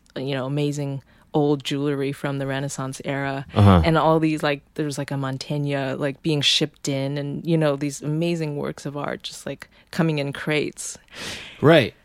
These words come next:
Speaker 1: So there was, like, this whole other world.
Speaker 2: But were you
Speaker 1: <clears throat>
Speaker 2: maintaining a musical practice this whole time?
Speaker 1: No, I actually, yes and no. I, I really just stopped. After my
Speaker 2: Yeah.
Speaker 1: first year I,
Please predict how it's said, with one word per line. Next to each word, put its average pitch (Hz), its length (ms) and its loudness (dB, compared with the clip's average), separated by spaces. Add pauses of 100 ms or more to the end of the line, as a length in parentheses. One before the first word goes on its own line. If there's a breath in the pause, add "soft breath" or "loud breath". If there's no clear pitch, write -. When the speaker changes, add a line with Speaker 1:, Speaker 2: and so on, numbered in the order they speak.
(120)
Speaker 1:
So 247 240 8
there 233 100 10
was, 226 160 8
like, 220 140 4
this 202 160 -2
whole 226 220 6
other 190 200 6
world. 147 560 0 (300)
Speaker 2:
But 156 220 12
were 175 60 12
you 202 120 12
Speaker 1:
<clears throat> 135 120 8
Speaker 2:
maintaining 143 360 8
a 120 40 8
musical 120 280 6
practice 117 400 4
this 131 140 2
whole 131 160 6
time? 196 340 4
Speaker 1:
No, 220 640 4
I 202 100 8
actually, 240 600 2 (600 soft breath)
yes 294 320 6
and 247 120 8
no. 175 140 8
I, 170 220 8
I 208 80 10
really 220 280 8
just - 280 -2
stopped. - 640 -2
After 170 220 2
my 170 160 2
Speaker 2:
Yeah. 110 160 12
Speaker 1:
first 87 220 4
year 156 260 0
I, 156 140 -4